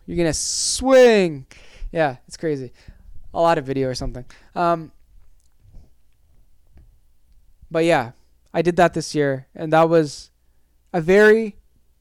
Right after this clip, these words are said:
scary thing for me to do because I was very scared about it. And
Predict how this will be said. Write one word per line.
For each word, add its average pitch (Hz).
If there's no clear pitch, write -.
scary 180
thing 165
for 170
me 160
to 151
do 156
because 156
I 165
was 156
very 185
scared 185
about 127
it. -
And 151